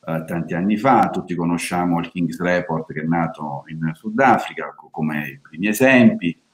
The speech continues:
esiste il Company Act che è quello inglese, ma esistono anche tanti altri tipi di report, quindi volevo un po' specificare questo,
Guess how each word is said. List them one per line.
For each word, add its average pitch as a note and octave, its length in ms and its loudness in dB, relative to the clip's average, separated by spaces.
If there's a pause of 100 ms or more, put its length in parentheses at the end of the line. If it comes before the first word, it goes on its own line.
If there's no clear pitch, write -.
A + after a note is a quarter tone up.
(220)
esiste F#2+ 500 0
il F2+ 120 0
Company F2+ 440 0
Act E2+ 540 0
che D#2 300 -2
è D2+ 60 -6
quello D#2 680 -2
inglese, A2 840 4 (300)
ma C3 140 4
esistono C3 400 4
anche A#2+ 320 6
tanti A#2 420 6
altri G#2 440 2
tipi G2 260 -6
di F#2+ 120 -2
report, F2+ 560 -2
quindi G#2+ 360 2 (240)
volevo A#2 220 2
un A2+ 140 6
po' B2 140 4
specificare G#2 920 0
questo, F2 540 -2